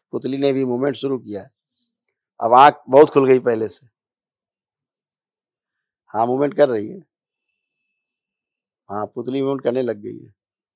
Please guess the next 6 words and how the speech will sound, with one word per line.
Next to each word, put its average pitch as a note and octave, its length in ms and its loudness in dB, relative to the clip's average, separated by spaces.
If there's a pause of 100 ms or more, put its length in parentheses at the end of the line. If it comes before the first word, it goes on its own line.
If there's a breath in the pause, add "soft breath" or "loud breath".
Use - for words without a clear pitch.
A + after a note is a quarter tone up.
(1700)
कोई C3+ 180 2
बात G#2 300 0
नहीं, - 160 -20 (560)
आप A#2 220 6
लेपन A#2 340 -2
करें, D3+ 340 -2